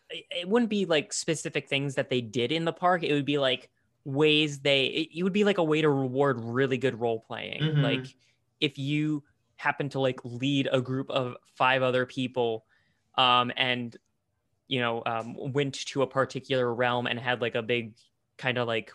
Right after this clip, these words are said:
Speaker 1: raucous, you know, pep talk or rally or whatever. Um, and everybody just kinda jumped on board, you know, like, if, if you went up to the Circle of Mages and, like, pretended to, like, lead a protest to get the mages out of there, or, like,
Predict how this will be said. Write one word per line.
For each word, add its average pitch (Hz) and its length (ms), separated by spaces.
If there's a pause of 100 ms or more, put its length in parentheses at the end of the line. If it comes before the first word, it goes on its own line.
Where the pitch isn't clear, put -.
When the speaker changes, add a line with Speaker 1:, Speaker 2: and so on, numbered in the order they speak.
Speaker 1:
raucous, 123 920
you 127 100
know, 113 140
pep - 300
talk 120 340
or 117 120
rally 120 380
or 117 140
whatever. 113 480 (340)
Um, 123 180
and 123 140
everybody 120 400
just 113 180
kinda 123 220
jumped 117 300
on 117 180
board, 117 460 (140)
you 120 100
know, 113 120
like, 110 220
if, 110 80 (100)
if - 120
you 131 120
went 131 200
up 127 140
to - 60
the 123 80
Circle 127 340
of 117 40
Mages 117 480
and, 113 120
like, 110 260 (420)
pretended 139 580
to, 131 180
like, 120 220
lead 120 540
a 120 160
protest 123 540
to 135 80
get 120 180
the 120 60
mages 113 340
out 113 180
of 113 80
there, 110 300
or, 117 220
like, 113 200